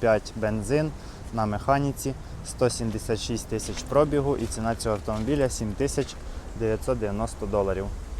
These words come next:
Jeep Compass дві тисячі дванадцятого року випуску, два і два дизель, сто сімдесят чотири тисячі пробігу, механіка, повний привід, дванадцять чотириста дев'яносто доларів.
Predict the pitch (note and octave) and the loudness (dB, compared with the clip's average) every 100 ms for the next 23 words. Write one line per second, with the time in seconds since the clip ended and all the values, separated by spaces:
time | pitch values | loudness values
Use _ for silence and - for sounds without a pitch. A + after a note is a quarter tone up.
0 | - - - - - A#2+ B2 - - A#2+ | -6 -8 -8 -10 -2 4 4 4 4 6
1 | B2 D3+ - A#2 A#2 B2 - A2+ A#2 A#2+ | 6 2 2 -2 2 2 2 -2 0 4
2 | A#2 A2+ - A2+ A2+ A2+ A2 A2+ A2 B2 | 4 2 2 4 4 4 4 4 4 0
3 | - C#3 D3+ A#2+ A2+ A2+ G#2+ G#2+ G#2 A#2+ | -2 -4 -4 2 4 6 6 6 6 4
4 | B2+ D3 - - - - - A#2 - A2+ | 4 0 -4 -14 -12 -12 -2 0 2 0
5 | G#2+ - G#2+ - A2 A#2 A2 G#2 A2 A2 | 2 2 2 0 2 4 4 4 0 0
6 | - - A2+ C#3+ C#3+ C#3 C3+ - A2 G#2 | -2 2 4 6 4 2 -2 -4 -6 2
7 | B2 C3+ C3+ C3 B2 - - - B2 G#2+ | 2 4 2 0 0 -4 -14 4 6 6
8 | G2+ G2+ C3 C#3 C3+ - - - - G2+ | 4 0 4 4 4 0 -12 -12 -6 -2
9 | A2 A#2+ - A#2 G#2 - A2+ A2 - G2 | 0 0 0 -4 -2 0 0 0 -4 0
10 | G2+ G2 G#2 - - F#2+ F#2+ F2+ F#2 | 0 0 -2 -4 -4 0 2 2 -2